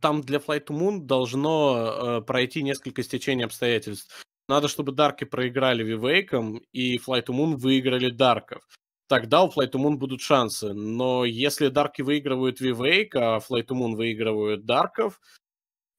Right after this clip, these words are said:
э, то здесь будет, скорее всего, подсчет по раундам, и Flight to Moon здесь проигрывают.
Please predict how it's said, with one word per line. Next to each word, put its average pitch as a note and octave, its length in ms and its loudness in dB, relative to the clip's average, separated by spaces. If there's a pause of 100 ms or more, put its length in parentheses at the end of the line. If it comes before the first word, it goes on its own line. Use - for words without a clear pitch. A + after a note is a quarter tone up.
э, A2 480 -2 (100)
то C#3+ 200 4
здесь C3+ 200 -2
будет, C3 260 -4
скорее C3 340 0
всего, A#2 260 -2
подсчет - 480 -2 (100)
по A2 600 0 (100)
раундам, C3+ 720 2
и A#2 300 -6
Flight A2+ 320 -4
to A#2+ 60 -10
Moon A#2 200 -4
здесь G#2+ 280 -4
проигрывают. G#2 720 -8